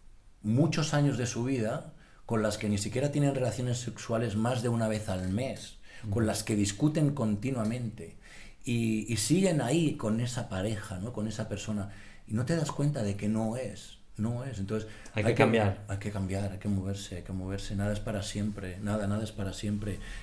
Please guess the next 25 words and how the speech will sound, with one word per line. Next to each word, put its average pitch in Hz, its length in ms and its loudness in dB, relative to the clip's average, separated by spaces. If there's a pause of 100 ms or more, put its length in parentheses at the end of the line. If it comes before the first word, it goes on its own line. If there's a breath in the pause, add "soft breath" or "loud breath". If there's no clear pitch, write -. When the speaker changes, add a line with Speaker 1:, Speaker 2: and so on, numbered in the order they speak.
Speaker 1:
Y, 107 400 0
y - 40 2
nada 107 240 2
es 113 120 -2
el 110 100 0
final, 107 420 0
todo 104 200 2
es - 160 -2
el 113 60 -2
principio 104 520 0
de 104 100 4
algo 98 200 2
más. 117 260 2
Entonces, 104 480 0 (400 loud breath)
yo, 120 380 6
yo 120 220 4
vivo 127 340 4
todos 123 220 8
los 120 160 2
días 123 180 2
pensando, 101 520 0 (540 loud breath)
eh, 95 360 -2
en 95 140 -2
inglés, 95 360 0
¿no? 110 160 0